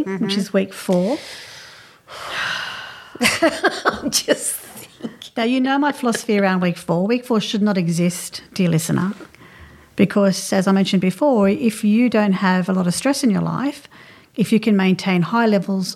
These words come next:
Speaker 1: or not high, but optimal levels of progesterone during days twenty-one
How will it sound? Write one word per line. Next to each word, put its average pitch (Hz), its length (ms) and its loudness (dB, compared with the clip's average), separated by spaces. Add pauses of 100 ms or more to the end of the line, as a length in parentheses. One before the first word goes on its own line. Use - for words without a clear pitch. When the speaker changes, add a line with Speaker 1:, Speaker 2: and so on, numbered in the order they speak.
Speaker 1:
or 175 280 2
not 208 180 2
high, 175 360 2
but 175 280 -2 (100)
optimal 220 460 0
levels 170 280 0
of 165 100 -4
progesterone 185 680 0
during 175 440 0 (460)
days 170 580 -2 (140)
twenty-one 175 640 2